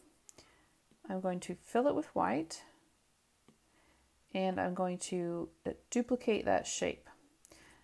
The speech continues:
And the one on the bottom, I'm renaming that one Shadow. So this will be the, the background shadow,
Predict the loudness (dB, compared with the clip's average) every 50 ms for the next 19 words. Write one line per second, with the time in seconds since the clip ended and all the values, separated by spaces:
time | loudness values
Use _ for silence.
0 | _ _ _ -8 -4 -2 0 2 2 4 4 4 4 4 4 4 4 4 4 4
1 | 2 2 2 4 4 4 4 2 2 -2 -8 -20 _ _ _ _ -14 -10 -6 -6
2 | -4 -2 0 0 2 0 0 0 -2 -2 -2 0 0 0 0 0 -2 0 2 2
3 | 2 0 0 -4 -14 -20 _ _ _ _ _ _ _ _ _ _ _ _ _ _
4 | _ _ -20 -20 _ -20 -20 -20 -20 _ _ _ _ _ _ -12 -4 2 6 6
5 | 6 6 6 0 -6 -10 -14 -20 -20 -20 _ -20 -20 _ _ _ _ _ _ _
6 | _ _ _ _ _ _ -20 -20 _ _ _ _ _ _ _ _ _ _ _ _
7 | _ _ _ _ _ _ _ _ _ _ _ _ _ -10 -8 -4 0 4 6 6
8 | 8 8 6 6 2 -2 -8 _ _ _ _ _ _ _ _ _ _ _ -4 -2
9 | -2 -2 0 0 0 2 2 2 2 4 6 6 8 8 6 6 4 0 -2 2
10 | 4 4 4 4 2 2 2 2 0 -2 -2 0 0 0 0 0 0 -2 -2